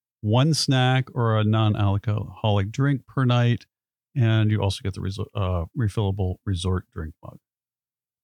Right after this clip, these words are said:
So yeah, so if you want the Disney dining plan, again, it's available for trips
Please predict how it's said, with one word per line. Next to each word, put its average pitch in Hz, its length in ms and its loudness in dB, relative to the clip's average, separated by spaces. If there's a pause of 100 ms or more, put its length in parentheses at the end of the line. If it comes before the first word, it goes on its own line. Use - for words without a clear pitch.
So 127 200 0
yeah, 123 240 2
so 135 260 0
if 113 100 -2
you 127 140 2
want 143 400 2
the 151 80 0
Disney 135 400 2
dining 127 420 2
plan, 127 360 2
again, 123 440 2
it's - 460 -2 (380)
available 123 480 2
for 104 340 2 (420)
trips - 640 -2